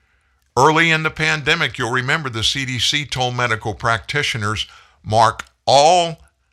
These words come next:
deceased who had tested positive, and even those with covid-like symptoms but who had not been tested, as deaths caused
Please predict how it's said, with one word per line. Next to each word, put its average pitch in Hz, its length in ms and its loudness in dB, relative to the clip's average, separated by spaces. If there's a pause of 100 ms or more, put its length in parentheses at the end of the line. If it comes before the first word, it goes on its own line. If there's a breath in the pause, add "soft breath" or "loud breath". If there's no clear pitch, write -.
(160)
deceased 135 760 0 (220)
who 123 200 -2
had 117 260 4
tested 131 480 -2
positive, 98 640 -2 (540 soft breath)
and 143 80 0
even 147 220 2
those 147 300 0
with 123 160 -8
covid-like 123 580 0
symptoms 135 640 0
but 123 160 0
who 120 160 -2
had 113 80 0
not 147 320 0
been 107 180 -4
tested, 101 540 -6 (520 soft breath)
as 120 280 2
deaths 123 720 0 (400 soft breath)
caused 113 640 -2